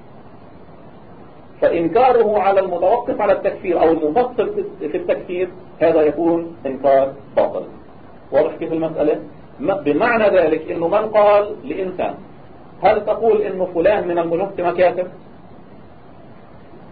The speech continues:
إذا قال له: "والله أنا أعتقد نفي الت-، نفي التجسيم وأنزه الله سبحانه وتعالى عن هذا، آه، عن هذا النقص"، يقول له: "طيب،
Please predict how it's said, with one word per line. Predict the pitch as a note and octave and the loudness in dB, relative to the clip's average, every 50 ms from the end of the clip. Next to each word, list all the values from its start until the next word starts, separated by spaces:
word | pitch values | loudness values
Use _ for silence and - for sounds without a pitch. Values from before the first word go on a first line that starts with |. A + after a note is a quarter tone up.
| - - - - - - - - - - - | -20 -20 -20 -20 -20 -20 -20 -20 -10 -6 -2
إذا | C3 C#3+ D#3+ E3 | 2 2 2 2
قال | D#3+ G3 G3 F#3+ F#3+ | 2 0 -2 0 -2
له: | G3 F#3+ F#3+ G3 - - - - - - - - - - - - - | -2 -2 -2 -2 -4 -6 -10 -16 -20 -20 -20 -20 -20 -20 -20 -4 -2
"والله | A#2 A#2+ C3+ E3 F3 E3 E3 F3 F3 | -2 0 2 2 2 2 2 0 0
أنا | E3+ E3+ | 0 0
أعتقد | D#3+ D#3+ D#3 D#3+ - G3+ G3+ - - | -2 0 0 0 0 0 -2 0 0
نفي | A#3 A#3 - G#3+ G3 | 0 0 2 0 0
الت-، | - - D#3 D#3 D3+ - - C3+ C3+ G3 | 0 0 -2 -4 -4 -2 -2 -2 0 0
نفي | G#3 G#3+ G3+ | 0 0 0
التجسيم | F#3 - - D#3+ D3+ - - F3+ G3 A3 | 0 0 0 -2 -2 -2 -6 -6 -4 -2
وأنزه | G3+ F3 - E3 E3 F3+ A#3+ B3 - G#3+ G3+ F#3+ | 0 0 0 2 2 2 2 0 0 0 0 0
الله | F#3+ F3+ F#3 F3 | 2 2 2 2
سبحانه | E3 - - - - F3 F3 E3 D#3+ | 2 0 -6 -6 -2 0 0 0 0
وتعالى | D3+ D#3 D#3 D#3+ D#3+ D#3 | 0 0 2 2 2 2
عن | C#3 C#3+ D3 C#3+ | 2 2 0 0
هذا، | C#3+ D3 D3 C#3+ D3 D3+ F#3 G#3 - - - - - - - - - - | 0 0 2 4 2 2 0 -2 -6 -14 -20 -20 -20 -20 -20 -18 -8 -4
آه، | A2+ A2+ A2 G#2 G2+ G#2 G#2 G2+ G#2 G#2 G2+ G2+ G2+ G#2 G#2 G#2 G2+ G2 F#2+ F#2+ | -2 0 0 0 0 -2 -4 -4 -6 -6 -6 -6 -4 -6 -6 -6 -6 -6 -6 -6
عن | G2+ B2 B2+ | -6 -6 -2
هذا | C3+ D#3+ D#3 C#3 C#3 | 0 2 2 2 2
النقص"، | C#3+ E3+ E3+ - - - - - - - - - - - - - - - - | 2 2 2 0 -2 -8 -18 -20 -20 -20 -20 -20 -20 -20 -20 -20 -20 -8 -6
يقول | B2+ C3 - G3 G3 G3 | -6 -2 0 0 2 2
له: | G3 | 2
"طيب، | G3 G3+ G3 G3 F#3+ | 4 4 4 4 2